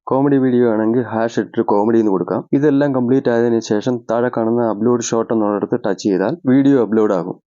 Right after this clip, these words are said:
ഇനിയാണ് നമുക്ക് മെയിൻ ആയിട്ടുള്ള കുറച്ച് കാര്യങ്ങൾ ചെയ്യേണ്ടത്. അതിനായിട്ട് നമുക്ക് വൈ ടി സ്റ്റുഡിയോ ഓപ്പൺ ചെയ്യാം. ഇപ്പം നമ്മൾ അപ്ലോഡ് ചെയ്ത വീഡിയോ ആണ് ഈ കാണുന്നത്. സീറോ സബ്സ്ക്രൈബർ, ആരും കണ്ടിട്ടില്ല, വാച്ച് ടൈം ഇല്ല, പുതിയ ചാനലാണ്, ആദ്യത്തെ വീഡിയോ ആണ്.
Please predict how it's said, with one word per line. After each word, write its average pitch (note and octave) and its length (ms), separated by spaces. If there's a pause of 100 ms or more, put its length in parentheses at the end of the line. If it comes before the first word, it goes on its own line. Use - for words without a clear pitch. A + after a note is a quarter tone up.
ഇനിയാണ് D3 320
നമുക്ക് B2 260
മെയിൻ A#2 200
ആയിട്ടുള്ള A2+ 360
കുറച്ച് G2 260
കാര്യങ്ങൾ G2 360
ചെയ്യേണ്ടത്. F2 280 (140)
അതിനായിട്ട് B2+ 420
നമുക്ക് A2+ 260
വൈ G2+ 160
ടി A#2+ 120
സ്റ്റുഡിയോ A2 360
ഓപ്പൺ F2+ 240
ചെയ്യാം. E2+ 180 (220)
ഇപ്പം D#3+ 220
നമ്മൾ B2+ 220
അപ്ലോഡ് A#2+ 340
ചെയ്ത A2 140 (100)
വീഡിയോ G#2+ 260
ആണ് G2 160
ഈ - 80
കാണുന്നത്. F2 320 (260)
സീറോ C#3 300
സബ്സ്ക്രൈബർ, A#2+ 540 (160)
ആരും B2 220
കണ്ടിട്ടില്ല, G#2+ 380 (200)
വാച്ച് A2 320
ടൈം A2+ 220
ഇല്ല, G#2 100 (380)
പുതിയ B2+ 260
ചാനലാണ്, A#2+ 460 (140)
ആദ്യത്തെ A#2+ 340
വീഡിയോ F2 300
ആണ്. D#2+ 100